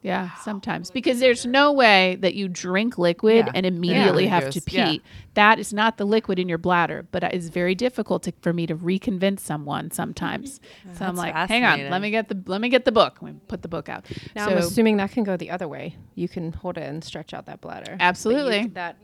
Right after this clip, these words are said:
Speaker 2: you can condition
Speaker 1: So
Speaker 2: it
Speaker 1: there's
Speaker 2: back to
Speaker 1: a,
Speaker 2: a
Speaker 1: there's a
Speaker 2: healthy
Speaker 1: thing out there that's like, "I'm a superhero. I don't have to pee for twelve hours."
Speaker 2: <laughs>
Speaker 1: Okay, that is, does not make you a superhero. In fact, that might lead to catheterization.
Speaker 3: Mm-hmm.
Speaker 1: So we don't want that. So there's, there's, like, a normal window.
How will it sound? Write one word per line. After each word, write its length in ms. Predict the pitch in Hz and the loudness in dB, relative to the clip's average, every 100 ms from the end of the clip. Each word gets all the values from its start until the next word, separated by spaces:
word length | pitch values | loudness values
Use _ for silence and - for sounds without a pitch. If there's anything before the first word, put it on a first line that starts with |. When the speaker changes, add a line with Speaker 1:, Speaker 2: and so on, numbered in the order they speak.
| - | -12
Speaker 2:
you 140 | 165 | -12
can 240 | 160 180 170 | -8 -8 -8
condition 420 | 180 160 165 - | -10 -12 -10 4
Speaker 1:
So 100 | 233 | 8
Speaker 2:
it 60 | |
Speaker 1:
there's 220 | 220 269 254 | 10 10 10
Speaker 2:
back 380 | 220 208 175 | 10 10 8
to 60 | 160 | 6
Speaker 1:
a, 40 | |
Speaker 2:
a 20 | 240 | 6
Speaker 1:
there's 160 | 247 | 6
a 180 | - 208 | 8 8
Speaker 2:
healthy 140 | 196 - | 6 4
Speaker 1:
thing 180 | 311 285 | 2 4
out 220 | 220 202 | 4 4
there 340 | 190 185 180 | 4 6 4
that's 260 | 170 170 - | 2 -4 0
like, 320 | 190 180 - - | 2 2 0 -2
"I'm 140 | 226 | -2
a 60 | 170 | -4
superhero. 680 | - 285 220 202 170 165 151 | 0 0 2 -2 -2 -6 0
I 100 | 240 | 2
don't 120 | 277 | 2
have 100 | 196 | 0
to 80 | 185 | -4
pee 180 | - 185 | -4 -4
for 140 | 151 | -6
twelve 500 | - - 220 202 190 | -10 4 8 8 6
hours." 640 | 196 208 226 151 135 139 - | 6 4 4 2 -2 -8 -6
Speaker 2:
<laughs> 60 | - | -6
Speaker 1:
Okay, 200 | - - _ | -8 -12 _
that 160 | 170 160 | -8 -8
is, 200 | 156 - - | -10 -16 -14
does 180 | 160 170 | -14 -8
not 160 | 156 | -10
make 200 | - - | -10 -12
you 80 | 151 | -10
a 40 | 151 | -10
superhero. 600 | - - 160 165 156 - - 302 302 | -10 -12 -10 -8 -10 -12 -18 -20 -14
In 60 | 196 | -2
fact, 260 | - 175 - | 0 2 2
that 120 | 190 | 2
might 200 | 226 208 | 2 2
lead 160 | 185 | -2
to 60 | - | -4
catheterization. 1000 | - 196 - 165 151 - 185 - 165 180 - | 0 0 0 -4 -2 0 0 -2 -10 -12 -12
Speaker 3:
Mm-hmm. 100 | 165 | -8
Speaker 1:
So 300 | 165 196 - _ - | 0 0 0 _ -6
we 80 | 202 | -2
don't 100 | 196 | -2
want 160 | 175 | -4
that. 200 | - - - - - | -6 -10 -12 -20 -20
So 140 | - 208 | -8 0
there's, 300 | 208 226 247 208 | 4 4 2 0
there's, 200 | 240 233 | 0 2
like, 120 | 240 | 0
a 40 | 262 | 2
normal 340 | 269 262 240 | 2 2 2
window. 480 | 269 277 208 - | 0 0 -2 -4